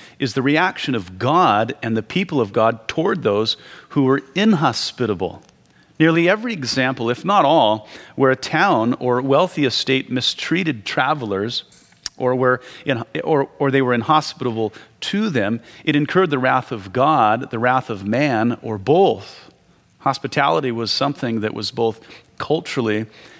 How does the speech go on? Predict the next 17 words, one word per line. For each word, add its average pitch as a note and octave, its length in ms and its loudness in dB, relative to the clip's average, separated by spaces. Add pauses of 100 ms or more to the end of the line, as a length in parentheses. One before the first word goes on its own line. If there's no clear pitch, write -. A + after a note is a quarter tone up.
and A#2+ 140 0
it B2 100 -2
seems D3 640 2
from A#2 160 0
the A2 100 0
scriptures, A2 640 -4
morally C#3 640 2
expected A2+ 880 -4 (340)
from A2 240 -4
a A2 40 -4
community. A#2+ 640 -2 (280)
It - 40 -6
was E3 120 -2
just D#3 200 0
what C3 140 -8
people A#2+ 260 -4
did, C3 400 2